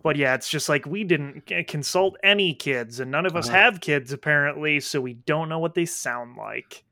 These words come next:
Speaker 2: And, and, and, like, a lot of the kids were very pretentious, but then it, it was,
Speaker 1: Yes.
Speaker 2: like, in art school.
Speaker 1: It was an art school, but it still
Speaker 2: It was
Speaker 1: was
Speaker 2: a-,
Speaker 1: just, like, some of
Speaker 2: yeah.
Speaker 1: it was like, "Ooh, did we
Speaker 2: Yes.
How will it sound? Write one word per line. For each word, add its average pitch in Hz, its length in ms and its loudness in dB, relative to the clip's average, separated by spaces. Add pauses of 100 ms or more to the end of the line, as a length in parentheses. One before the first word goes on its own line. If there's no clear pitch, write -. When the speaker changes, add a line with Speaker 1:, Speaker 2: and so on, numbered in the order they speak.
(140)
Speaker 2:
And, 180 140 4
and, 196 240 6
and, 190 260 6
like, 196 180 6
a 202 60 8
lot 196 180 12
of 190 60 6
the 180 60 8
kids 143 260 4
were 139 100 6
very 127 220 4
pretentious, 123 600 -2
but - 200 -4
then 110 140 -2
it, 107 140 2 (120)
it 117 80 2
was, 117 320 2
Speaker 1:
Yes. - 0 -
Speaker 2:
like, 127 240 0
in 143 160 4 (100)
art 139 300 8
school. 185 320 8
Speaker 1:
It 185 80 8
was 185 160 10
an 185 100 6
art 156 280 2
school, 196 380 6
but 160 200 4
it 156 240 6
still 160 340 8
Speaker 2:
It 151 80 8
was 143 120 4
Speaker 1:
was 139 80 6
Speaker 2:
a-, - 20 4
Speaker 1:
just, 156 160 2
like, - 160 6
some 175 200 6
of 170 100 6
Speaker 2:
yeah. 160 80 8
Speaker 1:
it 151 40 2
was 147 180 0
like, 139 180 0
"Ooh, 190 220 0
did 123 180 -8
we - 80 -2
Speaker 2:
Yes. 208 340 -4